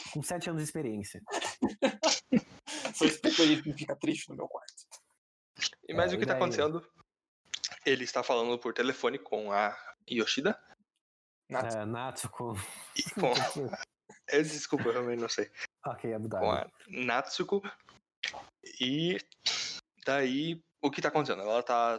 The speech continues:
Speaker 3: super deprimida e ele, tipo, "Putz, quer que eu vá aí pra te ajudar a ficar melhor?"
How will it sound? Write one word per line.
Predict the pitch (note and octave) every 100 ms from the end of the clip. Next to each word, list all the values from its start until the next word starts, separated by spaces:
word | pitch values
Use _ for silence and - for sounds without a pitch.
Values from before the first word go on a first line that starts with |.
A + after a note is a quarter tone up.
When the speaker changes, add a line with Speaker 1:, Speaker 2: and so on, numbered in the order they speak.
| -
Speaker 3:
super | - A#2+
deprimida | A2+ C3+ C#3+ G3 F3+ D3+
e |
ele, | A#2+ A2
tipo, | - - -
"Putz, | - A2+ - - - - - - -
quer | - A2+
que | A#2
eu | G#2+
vá | G#2+
aí | G#2+ A2+
pra | - G#2+
te | - -
ajudar | A#2 G#2+ G#2+ A2
a |
ficar | - G#2
melhor?" | G2+ A2 B2+ B2